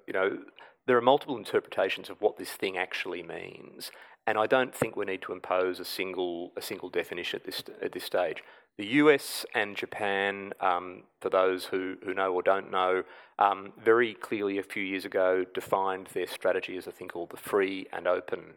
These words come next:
Indo-Pacific. Um, and Australia, India, Indonesia, a lot of the other countries, while we like the broad idea of the Indo-Pacific, we're much more cagey with that term free and open. And when we say it, we don't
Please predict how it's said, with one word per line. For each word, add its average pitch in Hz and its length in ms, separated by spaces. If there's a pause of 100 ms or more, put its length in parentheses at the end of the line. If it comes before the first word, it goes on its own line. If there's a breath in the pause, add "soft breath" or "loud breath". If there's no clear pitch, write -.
(100)
Indo-Pacific. - 840 (440 loud breath)
Um, 87 300 (160)
and 98 120
Australia, 117 720 (240)
India, 101 380
Indonesia, 95 680
a - 20
lot 95 120
of 90 80
the 90 80
other 90 140
countries, 87 680
while 95 200
we 90 200 (320 soft breath)
like 104 260
the 92 80
broad 95 260
idea 92 320
of 101 80
the 101 120
Indo-Pacific, 92 600
we're 92 120
much 95 260
more 90 140
cagey 92 500
with 90 180
that - 220
term 90 260
free 98 260
and 85 100
open. - 400
And 107 120
when 98 80
we 95 120
say 101 280
it, - 140
we 92 80
don't 92 220